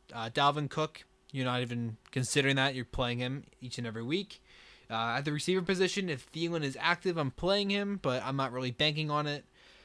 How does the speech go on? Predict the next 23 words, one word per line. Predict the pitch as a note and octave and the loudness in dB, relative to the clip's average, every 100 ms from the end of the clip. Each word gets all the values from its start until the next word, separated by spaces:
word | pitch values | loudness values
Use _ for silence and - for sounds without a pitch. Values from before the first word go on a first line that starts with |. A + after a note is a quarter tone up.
| _ | _
Uh, | A2+ A#2 | -6 -4
Stephon | - C#3 D3+ D3+ C3 | -4 0 4 4 6
Diggs, | D3 D3 C#3 - - - _ _ _ _ _ _ _ _ _ | 6 6 4 2 0 -2 _ _ _ _ _ _ _ _ _
you're | C3 | -8
playing | B2 C#3 C3 A#2 | -2 2 2 2
Diggs. | A2+ A#2 A2+ - - | 0 -2 -6 -14 -14
Uh, | A2+ G#2+ G#2 - - C#3 _ | -10 -10 -10 -16 -20 -20 _
he's | - B2 | -10 -6
kinda | - C3 | -2 0
one | B2+ | 0
of | B2 | 0
those | B2 | -4
players | - B2+ A#2+ A#2+ B2 | -2 0 2 0 -2
you | A2 | -6
kinda | - B2+ | -4 -4
have | B2 | -2
to | |
bite | A#2 C3 | 0 0
the | A#2 | 2
bullet | C#3 C#3 C3+ | 2 4 2
at | - | 0
times. | C3+ C3 C3 B2 - - - - - - | 0 0 0 -4 -10 -18 -20 -20 -20 -10
Uh, | A2 G#2+ G#2+ | -6 -4 -4